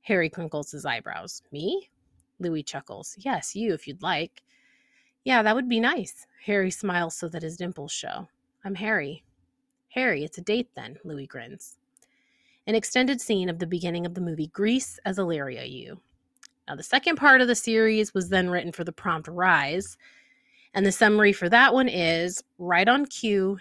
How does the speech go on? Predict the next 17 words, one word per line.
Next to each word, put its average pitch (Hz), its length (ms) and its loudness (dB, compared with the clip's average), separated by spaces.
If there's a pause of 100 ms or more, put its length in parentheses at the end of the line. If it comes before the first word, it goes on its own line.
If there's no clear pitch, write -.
Harry's 175 320 0
granddad 208 520 0
walks 170 380 -2
into 214 220 -4
the 247 100 -4
kitchen 165 400 -6
with 156 160 -10
an 156 160 -14
empty 175 400 -8 (180)
popcorn - 380 -14
bowl. - 300 -18 (3750)
"Isn't 247 260 0
that 220 180 2
right, 202 200 4
Charles?" 208 560 -4 (460)
"That's 311 260 -2
right." 160 280 -4